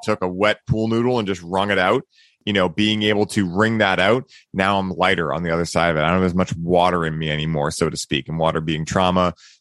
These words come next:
emotions, those kind of things. And, you know, when my father got sick with cancer, you know, I was living in the same house as him, and I would take mushrooms very regularly at that point because I knew, like, I didn't know how to process it and not allow him to see me, like, processing, 'cause I didn't wanna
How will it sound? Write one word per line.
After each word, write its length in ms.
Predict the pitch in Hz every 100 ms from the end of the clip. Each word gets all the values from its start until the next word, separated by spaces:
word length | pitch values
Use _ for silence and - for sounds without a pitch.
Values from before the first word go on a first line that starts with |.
| -
emotions, 500 | 92 90 85 90 82
those 200 | 87 87
kind 180 | 87 82
of 80 |
things. 320 | - 98 92 85
And, 200 | 78 76 _ _ _ _ -
you 100 | 98
know, 80 |
when 80 | 98
my 140 | 107 120
father 320 | 95 104 98
got 180 | 85 -
sick 160 | 90
with 120 | 82
cancer, 460 | 82 87 90 82 78 - - - -
you 80 | 98
know, 100 | 90
I 60 |
was 120 | 85 87
living 260 | 104 104
in 80 | 95
the 80 | 90
same 200 | 98 87
house 280 | 92 107 90
as 100 | -
him, 160 | 85
and 100 | 82
I 100 | 90
would 200 | 98 90 _ _ _
take 200 | 107 101
mushrooms 560 | 95 104 101 85 80 - -
very 380 | 78 98 113 95
regularly 460 | 95 92 90 80
at 80 | 76
that 200 | 80 69
point 240 | - 73 78
because 180 | 85
I 140 | 90 92
knew, 300 | 92 104 98
like, 240 | 90 82 - _ _ -
I 160 | 107
didn't 380 | 101 117 117 110
know 420 | 98 95 95 104
how 200 | 101 101
to 100 | 92
process 640 | - - 92 101 - 117 -
it 160 | 143 -
and 260 | 98 90 90
not 200 | 95 -
allow 300 | 98 90 90
him 240 | 95 101
to 60 | 92
see 280 | - 101 98
me, 200 | 98 98
like, 220 | 85 82
processing, 480 | 95 90 - 107 120
'cause 120 | 95
I 60 | 92
didn't 200 | 101 101
wanna 280 | 98 95